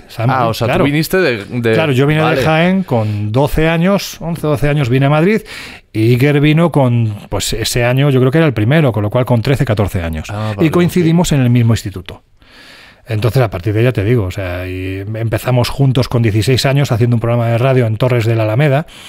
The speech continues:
Speaker 1: que es un pueblo que está al lado de Alcalá de Henares. No teníamos carné, con lo cual, lógicamente, teníamos que ir en autobús hasta Alcalá de Henares y desde ahí haciendo autostop hasta Torres de la Alameda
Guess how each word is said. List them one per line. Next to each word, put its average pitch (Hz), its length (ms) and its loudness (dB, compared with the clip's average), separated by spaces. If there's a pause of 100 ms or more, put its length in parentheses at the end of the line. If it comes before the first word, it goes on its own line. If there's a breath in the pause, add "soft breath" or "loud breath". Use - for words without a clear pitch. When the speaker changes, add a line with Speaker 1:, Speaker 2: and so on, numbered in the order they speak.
(160 loud breath)
Speaker 1:
que - 80 -2
es 110 60 0
un 120 100 2
pueblo 127 180 2
que 120 80 0
está 113 140 0
al 117 80 2
lado 120 220 4
de 117 100 4
Alcalá 110 300 0
de 107 80 2
Henares. 131 360 0 (400 loud breath)
No 127 80 0
teníamos 123 300 2
carné, 135 300 2
con 113 100 -2
lo 101 80 -4
cual, 101 300 -2
lógicamente, 104 500 -8 (340 loud breath)
teníamos 120 400 0
que 131 200 2
ir 131 100 4
en 127 320 2
autobús 127 380 2
hasta 120 180 0
Alcalá 127 300 2
de 127 60 2
Henares 160 360 2
y 156 60 2
desde 127 200 2
ahí 131 120 4
haciendo 139 220 2
autostop 160 680 0
hasta 101 260 -4
Torres 139 320 2
de 135 100 2
la 135 60 4
Alameda 147 400 2